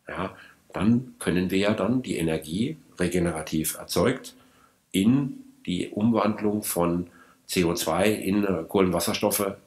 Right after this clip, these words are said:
ohne den Aufwand von, äh, fossilen Ressourcen verwenden. Das ist ja nicht fossil. Das ist ja einfach eine, das ist im Prinzip Erdöl, was nicht durch die Erde gegangen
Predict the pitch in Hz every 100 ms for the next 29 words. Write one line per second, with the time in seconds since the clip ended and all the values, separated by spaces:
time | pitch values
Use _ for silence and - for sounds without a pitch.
0 | _ _ _ _ _ _ - 92 104 98
1 | 95 92 - 95 92 - 90 87 87 -
2 | - - - - 82 85 87 85 - -
3 | - - - 92 92 92 85 87 - 87
4 | - 87 87 - - 95 95 - - -
5 | - 120 90 - 87 - - - - _
6 | _ _ - - - - 92 92 107 92
7 | - 90 92 - _ _ _ _ _ -
8 | 90 90 92 87 90 - 95 92 101 120
9 | 127 123 87 90 - 90 - - 85 85
10 | 85 78 85